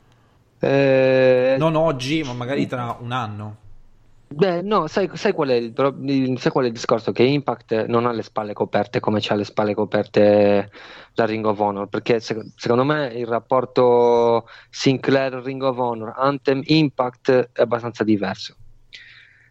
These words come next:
Speaker 1: Eh, mm,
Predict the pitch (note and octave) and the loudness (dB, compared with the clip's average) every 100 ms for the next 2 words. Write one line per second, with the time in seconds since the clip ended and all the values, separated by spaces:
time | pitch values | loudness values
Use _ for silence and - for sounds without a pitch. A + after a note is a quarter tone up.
0 | _ A2 A2 A2 G#2+ G#2+ G#2+ A2 A2 G#2+ | _ -2 2 4 4 4 4 4 4 4
1 | G#2+ A2 - _ _ _ _ C3+ B2 A#2+ | 2 0 -2 _ _ _ _ 0 2 2
2 | A#2+ A#2+ A#2+ A#2+ A#2 | 2 2 2 2 2